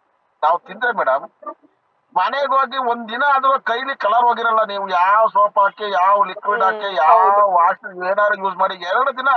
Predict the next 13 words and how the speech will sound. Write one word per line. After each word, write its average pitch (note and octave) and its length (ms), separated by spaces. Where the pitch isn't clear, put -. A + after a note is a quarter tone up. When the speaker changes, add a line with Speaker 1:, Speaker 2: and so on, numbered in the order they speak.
Speaker 1:
ಕಲರೇ A#3+ 320
ಹೋಗಲ್ಲ. A#3+ 300
Speaker 2:
ಹ್ಮ್, - 580
ಹ್ಮ್, G#3+ 160
ಹ್ಮ್. - 280
Speaker 1:
ಆ, - 40
ಇನ್ನು B3 260
ಕೆಲವರು C#4 340
ತಾವು, B3 380
ತಾವು A3 420
ಸೋಷಿಯಲ್ A3+ 360
ಅಲ್ಲಿ A3+ 140
ನಾವು G3+ 380